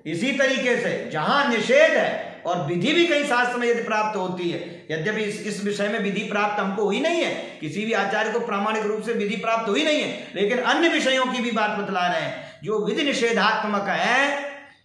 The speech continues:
कई शास्त्रों में ऐसी चीज है जिसमें एक कहीं जगह पे विधि और उसी चीज की दूसरे ऋषि के द्वारा निषेध किया गया है, तो निषेध बलवान मान करके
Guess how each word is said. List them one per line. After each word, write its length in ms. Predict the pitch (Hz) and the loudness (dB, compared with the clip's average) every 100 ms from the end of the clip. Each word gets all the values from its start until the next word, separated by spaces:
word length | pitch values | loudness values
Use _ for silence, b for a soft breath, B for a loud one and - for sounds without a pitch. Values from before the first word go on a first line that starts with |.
| _ - | _ -2
कई 240 | 254 320 | 0 2
शास्त्रों 440 | - 226 233 233 226 | 0 0 0 -2 -2
में 100 | 226 | -2
ऐसी 220 | 220 220 | -2 -4
चीज 220 | 220 220 | -4 -4
है 120 | 220 208 | -4 -4
जिसमें 260 | 190 214 | -4 -2
एक 240 | 214 208 208 | -2 -2 -2
कहीं 200 | 202 202 | -2 0
जगह 260 | 196 202 202 | 0 0 0
पे 60 | |
विधि 600 | 180 180 226 311 - - - | -4 -2 0 0 -2 -8 -2
और 240 | 190 190 | 0 2
उसी 260 | 277 320 311 | 0 0 0
चीज 200 | 320 220 | 0 -2
की 140 | 226 220 | -4 -4
दूसरे 320 | 196 - 214 | -4 -4 -2
ऋषि 200 | 202 196 | -4 -4
के 100 | 196 | -2
द्वारा 300 | 202 190 190 | 0 0 0
निषेध 380 | 185 180 262 - | -2 0 0 0
किया 180 | 202 185 | 0 0
गया 180 | 180 170 | 0 0
है, 160 | 180 233 - B B - | 0 0 -4 B B -6
तो 200 | 190 202 180 | 0 0 0
निषेध 380 | 170 285 339 220 | 0 2 2 2
बलवान 340 | 214 202 202 | 0 0 0
मान 300 | 190 180 180 | 0 -2 -2
करके 400 | 180 170 175 220 | -2 -4 -2 2